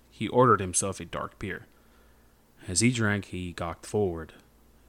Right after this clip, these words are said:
The sunlight that penetrated the windows, which sat above the wall of bottles,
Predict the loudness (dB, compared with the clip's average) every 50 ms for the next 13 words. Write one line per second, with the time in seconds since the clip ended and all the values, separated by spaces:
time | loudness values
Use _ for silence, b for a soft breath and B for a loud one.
0 | -20 _ _ 0 6 6 8 8 8 6 4 2 0 -2 -4 -8 -8 -6 -4 -4
1 | -4 -4 -4 -4 -2 -4 -4 -6 -6 -8 -6 -4 -2 -2 -2 -2 -2 -4 -6 -6
2 | -10 -10 -8 -8 -4 -2 -2 -4 -2 -2 0 0 0 0 -2 -2 -2 -2 -2 -2
3 | -4 -4 0 0 0 0 0 0 8 10 12 12 12 8 2 -4 -8 -10 -12